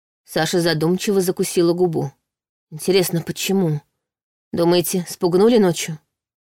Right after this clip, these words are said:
"Тут такая катавасия была, что вполне могли". "Ну что ж, тогда у нас есть шанс.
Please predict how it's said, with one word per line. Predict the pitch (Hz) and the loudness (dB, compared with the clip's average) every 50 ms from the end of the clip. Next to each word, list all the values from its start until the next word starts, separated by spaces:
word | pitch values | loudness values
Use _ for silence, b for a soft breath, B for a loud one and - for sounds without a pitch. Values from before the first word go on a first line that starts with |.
| _ _ | _ _
"Тут | - 349 330 277 - | 0 0 0 0 0
такая | - 247 226 - - 254 214 185 | -2 -6 -4 -2 0 0 2 2
катавасия | - 202 - - 180 156 180 190 - - 175 160 | 0 -2 -2 -2 -2 -2 -2 -2 -2 0 0 0
была, | 151 151 151 151 147 147 - b b b b | 2 2 2 2 0 -2 -4 b b b b
что | b - - - 427 | b -6 -2 0 0
вполне | 392 - - 196 180 165 160 151 165 | 0 0 2 2 2 2 2 2 2
могли". | 180 190 170 151 151 151 156 151 _ _ _ _ _ _ _ _ _ _ - | 2 2 2 0 -2 -2 -4 -6 _ _ _ _ _ _ _ _ _ _ -8
"Ну | 170 165 160 160 | -6 -6 -4 -6
что | - - - 196 160 156 | -6 -4 0 0 0 0
ж, | - - - _ _ _ _ _ _ _ | 0 -6 -12 _ _ _ _ _ _ _
тогда | - 190 170 165 156 175 180 196 | 0 0 0 0 0 0 2 2
у | 208 202 | 4 4
нас | 185 180 196 202 - - | 4 4 2 2 0 2
есть | 180 185 202 208 | 2 2 2 2
шанс. | - - 208 202 202 - - - | 0 -2 -2 -2 -2 -4 -6 -12